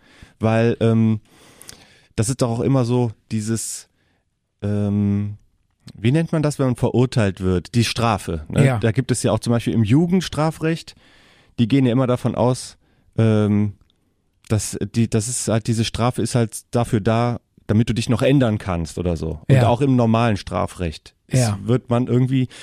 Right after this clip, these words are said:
Speaker 1: versucht, <clears throat> wieder ein, ich sag mal, ein Mitglied der Gesellschaft zu werden
Speaker 2: Ja, der, äh,
Speaker 1: oder
Speaker 2: die,
Speaker 1: sowas,
Speaker 2: ja,
Speaker 1: ne?
Speaker 2: ja, das ist so dieses, ähm, wie nennt man das so, ähm, äh, äh, dieses
Speaker 1: Sozialisation.
Speaker 2: Genau, dieser Sozialisationsgedanke. So,
Speaker 1: Ja.
Speaker 2: äh, die,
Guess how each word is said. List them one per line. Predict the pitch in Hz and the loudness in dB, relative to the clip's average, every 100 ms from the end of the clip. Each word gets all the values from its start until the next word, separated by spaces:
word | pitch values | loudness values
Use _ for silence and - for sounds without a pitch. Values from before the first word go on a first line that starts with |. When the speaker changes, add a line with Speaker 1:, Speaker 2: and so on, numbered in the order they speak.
| - - | -20 -4
Speaker 1:
versucht, | 139 123 120 185 196 - - - 175 _ | -2 0 2 0 0 -10 -6 0 0 _
<clears throat> | - 180 131 | 0 0 0
wieder | 131 143 127 131 135 135 _ _ _ _ _ - | 0 0 2 0 0 -4 _ _ _ _ _ -4
ein, | 120 120 120 - - - | 0 0 -2 -6 -20 -12
ich | - - | -8 -6
sag | 107 | -4
mal, | 113 | -2
ein | 101 107 110 _ _ _ - - | 0 0 -4 _ _ _ -18 -2
Mitglied | 110 160 - 151 151 | 0 0 0 0 0
der | 139 | -2
Gesellschaft | 120 123 156 165 135 | 0 0 2 -2 -2
zu | - 98 | -2 0
werden | 110 - | 2 4
Speaker 2:
Ja, | 131 - | 4 2
der, | - 180 170 165 | 2 0 -2 0
äh, | 170 | 2
Speaker 1:
oder | 101 | 4
Speaker 2:
die, | |
Speaker 1:
sowas, | 185 190 180 165 | 2 2 2 2
Speaker 2:
ja, | 160 185 | 2 2
Speaker 1:
ne? | 180 | 2
Speaker 2:
ja, | 156 170 160 | 2 0 0
das | 151 | 0
ist | - - | 0 0
so | 175 156 | 2 2
dieses, | 143 143 143 - - | 0 0 0 -2 -2
ähm, | 131 131 135 | 0 2 2
wie | |
nennt | 131 135 | 2 0
man | 147 | -2
das | 135 131 - | -2 -4 -2
so, | 127 123 123 135 | -2 0 -2 -2
ähm, | 127 123 123 127 135 - _ _ _ _ _ _ _ _ _ - - | -2 0 0 -2 -6 -16 _ _ _ _ _ _ _ _ _ -14 -2
äh, | 135 127 123 123 - 131 127 | 0 2 0 -2 -2 -2 -2
äh, | |
dieses | 123 131 135 | 2 2 2
Speaker 1:
Sozialisation. | - - 113 107 156 147 | -4 -2 -2 0 2 2
Speaker 2:
Genau, | 165 147 147 | 2 2 2
dieser | 147 151 | 2 0
Sozialisationsgedanke. | 147 156 165 147 143 - 143 147 127 110 107 117 113 | 0 2 2 2 0 2 0 0 -2 -2 -4 -4 0
So, | 123 131 131 | 2 2 2
Speaker 1:
Ja. | 127 135 | 0 0
Speaker 2:
äh, | 135 | 0
die, | 131 | -4